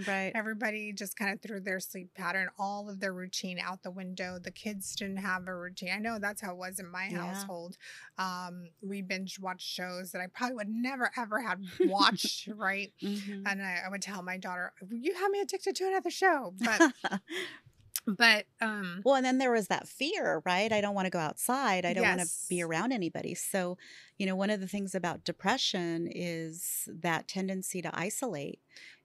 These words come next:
Speaker 2: But
Speaker 1: and
Speaker 2: I
Speaker 1: our
Speaker 2: think
Speaker 1: thoughts
Speaker 2: that's
Speaker 1: get n-, really negative.
Speaker 2: it's also hard for those. Like, for myself, I'm a so, very social person.
Speaker 1: Mm-hmm.
Speaker 2: So when somebody is saying,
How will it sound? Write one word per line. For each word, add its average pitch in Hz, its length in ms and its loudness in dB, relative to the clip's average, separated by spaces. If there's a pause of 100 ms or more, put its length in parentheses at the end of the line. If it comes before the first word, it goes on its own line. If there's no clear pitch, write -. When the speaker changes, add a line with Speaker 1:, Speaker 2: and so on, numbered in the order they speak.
Speaker 2:
But 240 140 4
Speaker 1:
and - 80 -2
Speaker 2:
I 254 80 2
Speaker 1:
our 170 100 0
Speaker 2:
think 240 180 2
Speaker 1:
thoughts 226 260 2
Speaker 2:
that's - 40 -2
Speaker 1:
get - 200 0
n-, 180 140 -2 (100)
really 190 260 0
negative. 180 640 -2 (200)
Speaker 2:
it's 233 200 -4
also 240 260 0
hard 240 360 6
for 214 140 -4
those. 185 320 0
Like, 185 240 -4 (240)
for 202 200 0
myself, 196 600 2 (120)
I'm 226 160 4
a 247 60 0
so, 208 260 -2
very 202 340 2
social 180 360 -8
person. 190 640 -4
Speaker 1:
Mm-hmm. 202 240 -6
Speaker 2:
So 226 260 -2
when 202 200 -4
somebody 214 420 -4
is 196 100 -4
saying, 185 500 -2